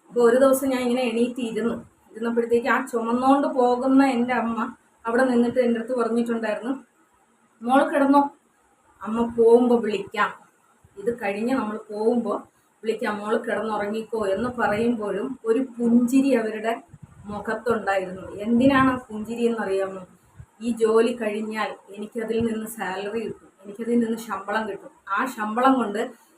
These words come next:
എൻ്റെ മകളുടെ വയറ് നിറയ്ക്കാമല്ലോ എന്ന സംതൃപ്തി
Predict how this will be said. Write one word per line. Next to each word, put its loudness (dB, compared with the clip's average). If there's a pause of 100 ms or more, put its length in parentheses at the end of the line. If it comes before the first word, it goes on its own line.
എൻ്റെ -2
മകളുടെ 4
വയറ് 0
നിറയ്ക്കാമല്ലോ -4
എന്ന -6 (200)
സംതൃപ്തി 0